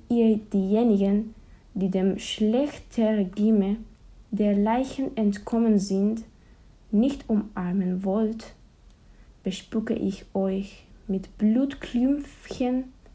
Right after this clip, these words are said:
jeder einzelnen der Toten. Tote Mädchen,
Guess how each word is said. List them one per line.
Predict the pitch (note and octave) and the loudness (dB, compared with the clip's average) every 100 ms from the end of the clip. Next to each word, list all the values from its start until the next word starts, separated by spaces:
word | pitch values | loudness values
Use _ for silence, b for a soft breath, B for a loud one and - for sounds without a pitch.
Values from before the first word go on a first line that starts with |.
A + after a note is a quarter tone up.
| - | -16
jeder | A3+ A3+ A#3+ B3 - | -4 0 0 -2 -2
einzelnen | G3 G#3 G3+ A3+ G#3+ G#3 G#3 G#3+ A3+ A3+ - - - - - - - - - | 0 0 -2 -2 0 2 0 -2 -4 -12 -20 -20 -20 -20 -20 -20 -20 -20 -10
der | G3+ F#3 | -8 -8
Toten. | - G#3+ - G#3 G3 - - - - - - - - - - - - - _ - _ - - - - - - - - - _ - - - - - - - - - - - - | -12 -12 -12 -12 -12 -20 -20 -20 -20 -20 -20 -20 -20 -20 -20 -20 -20 -20 _ -20 _ -20 -20 -20 -20 -20 -20 -20 -20 -20 _ -20 -20 -20 -20 -20 -20 -20 -20 -20 -20 -20 -20
Tote | - C4+ C4+ | -4 -2 0
Mädchen, | G3+ G3+ - F#3 F#3 | -2 -2 -4 -6 -6